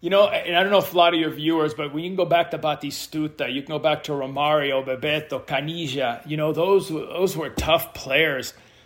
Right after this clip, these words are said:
So I would have to say when, when we played against Batistuta, he was big, strong, physical, fast. Um, I thought I was a good matchup because I was pretty big and strong, but, uh, no,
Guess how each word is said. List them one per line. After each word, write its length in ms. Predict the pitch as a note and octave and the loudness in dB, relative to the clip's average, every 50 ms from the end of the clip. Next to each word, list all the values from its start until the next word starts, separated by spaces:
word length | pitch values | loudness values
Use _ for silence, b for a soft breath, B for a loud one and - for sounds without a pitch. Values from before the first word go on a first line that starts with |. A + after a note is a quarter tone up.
| b b | b b
So 400 | b - - - D#3 D3 D3 C#3+ | b -6 0 4 6 8 8 8
I 240 | C#3 C3 C3+ D#3 F#3+ | 8 8 8 6 6
would 140 | G3+ G3 - | 6 4 4
have 220 | D#3 F3 F3+ - - | 4 4 4 4 0
to 80 | D#3+ | -4
say 380 | D3 - - D#3+ D3 D3+ D#3 D3+ | -8 -6 -2 0 0 2 2 2
when, 800 | D3+ C#3+ C3+ C#3 C3+ C3+ C3+ C3 C3 B2+ B2 B2+ B2+ C3+ C3 B2+ | 0 0 0 -2 0 0 -2 -2 -4 -8 -10 -12 -12 -10 -8 -4
when 440 | C3 C3 C3 C3 C3 C3 C3 C3 | -4 -4 -2 -4 -4 -6 -8 -6
we 140 | C3 C#3+ C#3+ | -4 -4 -4
played 400 | C#3 C#3+ - D#3 D3+ D3+ D3+ D3+ | -4 -2 0 2 2 2 2 2
against 840 | C#3+ C3 B2+ A2+ - - - C#3+ C#3+ C#3+ C3+ C3+ C3 - - - - | 0 -4 -6 -10 -12 -8 -2 0 0 0 0 -2 -6 -10 -8 -2 0
Batistuta, 840 | D3+ C3+ C3 - C3+ B2+ - - - C3+ B2 - - A2+ G#2+ G#2 - _ _ _ | 2 2 2 0 -4 -8 -8 -6 -6 -8 -8 -6 -6 -8 -8 -8 -12 _ _ _
he 400 | - - - C#3 D3+ D#3 D#3+ E3 | -16 -8 -2 2 4 4 4 4
was 260 | D#3 D3+ C3+ C3 C3 | 2 0 -4 -6 -8
big, 480 | - - - D3 D3 C#3 B2+ A#2+ A#2 - | -10 -8 -2 0 2 2 2 0 -2 -6
strong, 720 | - - - - - D#3 D3 D3 D3+ D3+ D3 C#3 B2 A#2 | -8 -10 -10 -10 -6 -2 2 4 4 4 4 2 -4 -8
physical, 720 | - - - - D#3 D#3 D3+ D3 C#3 - - C3 B2 A#2+ | -14 -14 -8 -6 -4 -4 -4 -4 -6 -6 -6 -6 -6 -6
fast. 640 | - - - C3+ B2+ C3 C3 B2+ B2 - - - - B B B B B B B B B B B | -6 -4 0 2 2 2 2 2 0 -2 -6 -10 -12 B B B B B B B B B B B
Um, 280 | A#2 C3 C3 C3 B2+ C3+ | 2 4 4 4 4 2
I 80 | D3 | 2
thought 240 | D3+ - G3 F3+ E3+ | 4 4 4 4 4
I 40 | E3 | 2
was 140 | D#3+ D3+ D3+ | 0 -2 -4
a 40 | C#3+ | -4
good 160 | D#3 D3+ C3+ | -4 -4 -2
matchup 420 | C#3 C#3+ C#3+ D3 C#3+ - D#3 B2 | -2 -2 0 0 -2 -2 -6 -8
because 160 | - - D3 | -6 -4 -2
I 60 | D3+ C#3 | -2 -2
was 100 | C3+ B2+ | -2 -4
pretty 240 | - D#3 D3+ C3+ | -6 -6 -4 -4
big 240 | B2+ C#3 C#3+ C#3+ C3+ | -2 -2 -2 -2 -4
and 120 | C3+ C3 - | -6 -8 -10
strong, 600 | - - - C#3+ C#3 C#3 C#3+ D3 D3 C#3 B2+ A2+ - | -12 -10 -4 -2 0 2 2 0 0 -4 -6 -8 -4
but, 360 | C#3+ C3+ C3 B2 - - - | -2 -2 -2 -2 -4 -6 -4
uh, 220 | C3+ B2+ B2+ B2 | -2 -2 -2 -2
no, 240 | A#2+ B2 C3 B2 A#2 | -2 0 -2 -2 -2